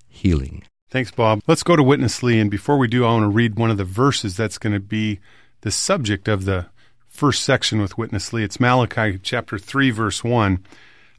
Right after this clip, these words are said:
Speaker 2: "I am about to send my messenger, and he will clear the way before me, and suddenly the Lord whom you seek will come to his temple,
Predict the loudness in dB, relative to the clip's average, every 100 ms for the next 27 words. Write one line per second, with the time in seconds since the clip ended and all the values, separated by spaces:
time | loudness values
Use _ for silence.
0 | 0 2 4 4 4 2 2 -2 2 4
1 | 4 4 6 6 6 4 2 2 0 -4
2 | -10 -20 _ _ _ _ _ -4 -2 0
3 | 2 2 0 -2 4 4 6 6 6 4
4 | 4 -2 -2 0 4 4 2 0 -6 -20
5 | _ _ -4 0 2 2 2 4 6 6
6 | 6 4 4 6 6 6 6 6 4 2
7 | 0 -2 -2 -2 -2 -2 0 2 2 2
8 | 0 -2 -2 0 0 2 -4